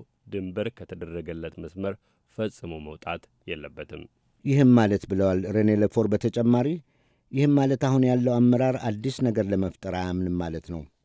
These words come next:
Speaker 2: የመለስ ቅርስ የጋራ አመራሩን በአንድ ላይ ማቆየት እንደቻለ ቢታመንም ታዲያ በዚያው መጠን እንዳይራመድ አግዶታል። ማንኛውም የአመራር አባል ምንም ያህል ፈጣኑ የለውጥ ሁኔታ ቢጠይቅም ዛሬ በመለስ ዜናዊ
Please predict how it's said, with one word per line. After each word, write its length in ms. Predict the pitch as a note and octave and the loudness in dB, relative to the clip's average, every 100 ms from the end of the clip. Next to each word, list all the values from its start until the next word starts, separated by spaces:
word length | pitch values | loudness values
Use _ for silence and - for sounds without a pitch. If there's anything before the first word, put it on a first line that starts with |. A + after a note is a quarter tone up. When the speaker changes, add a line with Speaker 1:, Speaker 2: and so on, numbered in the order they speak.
| _ _ _ _ _ - | _ _ _ _ _ -2
Speaker 2:
የመለስ 380 | B2+ C3+ C#3 - | 2 2 0 -4
ቅርስ 280 | - D#3+ - - _ - | -8 -10 -10 -20 _ -4
የጋራ 360 | A#2 A#2+ B2 A#2 | -4 -2 -4 -2
አመራሩን 560 | A#2 A#2 A2+ A2+ B2 A2+ | 0 2 0 0 0 -2
በአንድ 280 | G#2+ G#2+ G2+ | -2 -2 -2
ላይ 160 | G2+ | -2
ማቆየት 500 | G2 F#2+ F#2+ F#2 F2+ | -2 -4 -6 -6 -6
እንደቻለ 400 | F#2+ F2 - E2+ F2 | -4 -6 -6 -8 -8
ቢታመንም 580 | E2+ - F2 F2+ F#2+ F#2+ | -10 -8 -6 -4 -4 -4
ታዲያ 280 | G#2+ A2 D#3 - _ _ _ _ | -4 -4 -4 -6 _ _ _ _
በዚያው 400 | A#2 C#3+ B2 B2 | -6 -6 -2 0
መጠን 320 | G#2+ G2 F#2 F2+ | 0 -2 -8 -4
እንዳይራመድ 680 | B2 A2+ A#2 G#2+ A#2 A#2 G#2 | -2 -2 -2 -2 0 0 0
አግዶታል። 540 | F#2 E2 E2+ D#2+ E2+ C#2+ - _ | -4 -4 -6 -6 -8 -12 -18 _
ማንኛውም 760 | F2 F2+ F#2 G#2 A2+ G2+ F#2+ F2+ | -8 -4 -2 0 0 0 -2 -4
የአመራር 500 | F#2+ G2 F#2+ F2+ F2 | -2 -2 -2 -4 -6
አባል 280 | F#2+ B2+ E3+ D3 _ _ _ _ - | -4 -2 -4 -10 _ _ _ _ 0
ምንም 260 | B2 C3 C3 | 2 4 2
ያህል 260 | B2+ C3+ | 2 -2
ፈጣኑ 440 | B2+ B2 - A#2+ B2 | -4 -6 -4 -2 0
የለውጥ 340 | B2 A#2+ A#2+ - | 2 2 0 -2
ሁኔታ 280 | A2+ A2+ A2+ | -4 -4 -4
ቢጠይቅም 580 | G#2+ G#2 G#2+ G#2+ A2 A#2 A#2 | -4 -4 -4 -4 -4 -2 -2
ዛሬ 200 | A2 A2 | 0 -2
በመለስ 400 | G#2 G#2+ G#2 G2+ | -2 -2 -2 -4
ዜናዊ 320 | F#2 G2+ G2 | -4 -4 -4